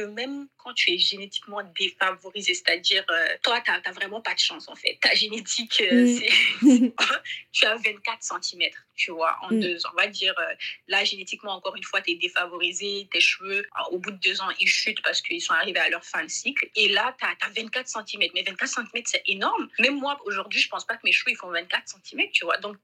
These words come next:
Speaker 1: pourquoi tout le monde n'a pas vingt-quatre centimètres de cheveux,
Speaker 2: Mm.
Speaker 1: tu vois ?
Speaker 2: Mm.
Speaker 1: Je me dis, c'est ça parce qu'ils se cassent, tu vois. Et comment éviter cette casse-là ?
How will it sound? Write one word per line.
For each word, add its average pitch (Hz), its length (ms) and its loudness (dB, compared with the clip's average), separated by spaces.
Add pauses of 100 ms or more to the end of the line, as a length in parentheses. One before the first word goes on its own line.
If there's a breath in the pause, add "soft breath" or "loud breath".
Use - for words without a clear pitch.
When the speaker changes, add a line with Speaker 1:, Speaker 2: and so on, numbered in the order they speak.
Speaker 1:
pourquoi 285 400 -2 (100)
tout 285 100 0
le 247 60 -6
monde 226 180 -6
n'a 180 160 0
pas 208 180 -6
vingt-quatre 180 320 0
centimètres 170 420 -6
de 175 60 -2
cheveux, - 360 0 (160)
Speaker 2:
Mm. 220 360 4
Speaker 1:
tu - 140 6
vois ? 175 260 2 (160)
Speaker 2:
Mm. 214 140 0 (160)
Speaker 1:
Je 226 40 -4
me 220 120 -2
dis, 277 120 -4
c'est - 300 -4
ça 214 160 -2
parce 226 220 -4
qu'ils 220 140 -2
se - 140 2
cassent, - 380 -2
tu - 200 -4
vois. - 280 0
Et 208 100 -2
comment 262 280 -2
éviter 208 400 0
cette 185 260 -6
casse-là ? 180 540 -2